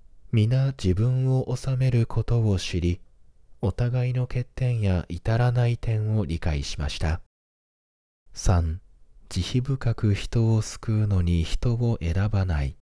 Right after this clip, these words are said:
ここからは真相を伝えた時のいくつかの小さな出来事を紹介します。三の一、若い警官が参隊した。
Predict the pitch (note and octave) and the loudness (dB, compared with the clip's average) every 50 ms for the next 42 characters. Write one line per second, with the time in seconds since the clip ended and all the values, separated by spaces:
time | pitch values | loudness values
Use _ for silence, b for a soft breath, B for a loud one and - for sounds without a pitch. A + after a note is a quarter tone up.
0 | _ _ _ _ _ _ _ _ _ _ _ _ _ _ _ _ _ _ _ - | _ _ _ _ _ _ _ _ _ _ _ _ _ _ _ _ _ _ _ -12
1 | - - - D3 C#3+ - D#3 D3 C#3 B2+ A2 G2 F2+ E2 F2 - - - A#2 B2 | -10 -6 -6 -6 -4 -2 -2 0 0 2 2 4 2 2 0 -2 -2 0 0 0
2 | C3+ - - C#3 C3+ C3 C3 C3 C3 - - - - B2+ C3 C3 - C3+ - C3+ | 0 0 0 0 2 2 2 0 0 -2 -4 -4 -2 -2 -2 -2 -2 -2 -2 -2
3 | - - B2+ A#2+ A#2 A2+ A#2 - B2+ C3 - - - - - - G2+ F2+ E2+ E2 | -2 -2 0 0 2 0 0 0 -2 -4 -4 -6 -10 -10 -4 0 0 2 2 0
4 | D#2+ - - - B2+ B2 - - A2 G2+ G2+ F#2 - F#2+ F2+ - - B2 B2+ B2 | 0 -2 0 0 0 0 2 0 0 2 2 2 2 0 0 0 -2 -2 0 0
5 | - A2+ G2+ E2+ D2+ C#2+ - - - D#2+ - - D2 C#2+ - - - D#2 D2+ - | 2 2 2 2 0 0 0 0 -2 -2 0 0 -2 -2 -2 -4 -2 -2 -2 -2
6 | - - - - - - - _ _ _ _ _ _ _ _ _ _ _ _ _ | -4 -10 -14 -16 -20 -20 -20 _ _ _ _ _ _ _ _ _ _ _ _ _
7 | _ _ _ _ _ _ _ - - - - A#2+ G#2 A#2 B2+ B2+ B2 A#2+ A#2+ A#2 | _ _ _ _ _ _ _ -16 -4 0 2 2 2 0 0 0 2 2 0 0
8 | - - - - A2 G#2+ G#2 - - - - - - _ - - - - G#2 G2+ | -2 -4 -4 0 0 0 0 -2 -8 -20 -20 -20 -20 _ -20 -10 -2 0 0 0
9 | - - D#3+ D3+ C#3 A#2 - - G#2+ A2 A#2+ - - B2 A2+ A#2 A2+ A2 G#2+ G#2 | 0 0 0 0 0 -2 -2 -2 0 0 0 0 -2 -2 -2 0 0 0 0 0
10 | - - E2 E2+ F2+ - - E2 D#2 D2+ D2 - - - D#2+ D2+ | 0 -2 -2 -2 -2 -2 -2 -2 -2 -2 -4 -4 -4 -2 -2 -2